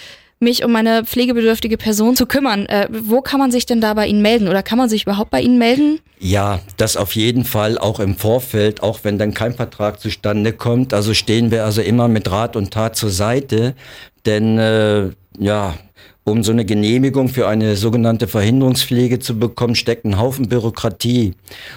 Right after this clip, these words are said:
Speaker 2: Und da wird jeder Hausleiter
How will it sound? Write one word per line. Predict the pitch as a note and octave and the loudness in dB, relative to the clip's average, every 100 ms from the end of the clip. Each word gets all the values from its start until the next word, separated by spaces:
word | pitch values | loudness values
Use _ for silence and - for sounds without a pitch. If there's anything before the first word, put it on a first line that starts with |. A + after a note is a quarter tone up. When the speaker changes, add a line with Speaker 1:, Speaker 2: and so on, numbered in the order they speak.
| - - | -16 -4
Speaker 2:
Und | G2+ A2 G#2+ A2 - - | 0 2 0 -2 -4 -4
da | A2 A2 G2 | 0 0 0
wird | A2 G#2 - | -2 -2 -2
jeder | A2 C3+ C3+ B2+ B2 B2 _ _ _ - | 0 2 2 2 0 -2 _ _ _ -16
Hausleiter | - B2 D#3 - G#2+ G#2+ G2+ G#2 A#2+ C#3+ | -6 -2 -2 -4 -2 -2 -2 -2 -2 -2